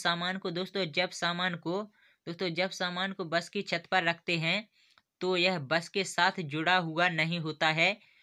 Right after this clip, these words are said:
इस स्थिति में बस जब अचानक चलना शुरू करती है तो सामान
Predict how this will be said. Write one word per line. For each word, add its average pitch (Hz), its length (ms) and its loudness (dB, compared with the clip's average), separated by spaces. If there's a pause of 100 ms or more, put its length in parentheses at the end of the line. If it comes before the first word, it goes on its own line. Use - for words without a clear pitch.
(240)
इस 180 220 -4
स्थिति 165 480 -4
में 185 320 0 (320)
बस 165 260 0
जब 175 200 0
अचानक 175 440 0
चलना 175 400 0
शुरू 170 300 -4
करती 165 340 0
है 185 120 0
तो 185 160 -6
सामान 165 540 0